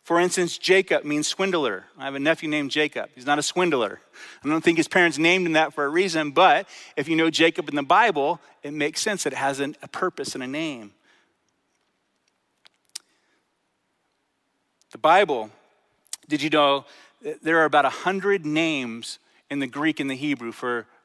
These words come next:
God? A hundred. Why so many? Because each name is actually like a title. It's, it's, it represents a character quality of who God is. And so I put a couple of them on your outline that you're gonna see there.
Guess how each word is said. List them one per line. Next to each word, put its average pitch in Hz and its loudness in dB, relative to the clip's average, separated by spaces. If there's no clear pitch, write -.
God? 117 -6
A - -12
hundred. 160 -4
Why 165 2
so 202 0
many? 185 0
Because 175 -2
each 202 -4
name 190 0
is 170 -4
actually 175 0
like 170 2
a 135 -6
title. 165 -2
It's, 170 -2
it's, 175 0
it 190 2
represents 190 0
a 160 -2
character 202 2
quality 175 2
of 117 -6
who 165 -8
God 139 -2
is. 151 -2
And 131 -8
so 156 -2
I - 6
put 214 4
a 175 0
couple 196 2
of 180 0
them 180 2
on 175 2
your 170 2
outline 175 4
that 160 -4
you're 165 -4
gonna 170 0
see 196 -2
there. 127 0